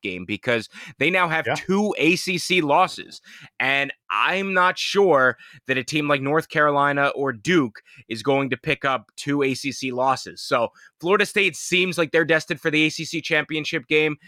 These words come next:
Speaker 1: Not sure who's gonna play them, but I don't think we're gonna see a rematch of this game. Clemson, a preseason favorite, a team that was in that playoff conversation,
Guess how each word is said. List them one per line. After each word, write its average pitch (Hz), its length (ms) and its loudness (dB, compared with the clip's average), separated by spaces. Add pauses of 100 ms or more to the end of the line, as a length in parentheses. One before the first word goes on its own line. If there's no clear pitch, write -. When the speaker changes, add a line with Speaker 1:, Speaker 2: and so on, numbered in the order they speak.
(300)
Speaker 1:
Not 143 240 0
sure 180 180 0
who's 165 140 0
gonna 156 180 2
play 151 240 2
them, 123 320 0 (300)
but 131 80 0
I 127 80 0
don't 156 340 -2
think 170 200 -2
we're 165 80 -2
gonna 156 160 0
see 170 180 0
a 156 40 2
rematch 151 400 2
of 120 40 -12
this 117 160 -10
game. 117 320 0 (320)
Clemson, 139 640 0
a 120 160 -4
preseason 165 800 0
favorite, 123 600 0
a 117 60 -10
team 147 280 -4
that 139 80 0
was 127 140 -4
in 143 100 -2
that 151 180 -2
playoff 143 280 0
conversation, 117 800 -4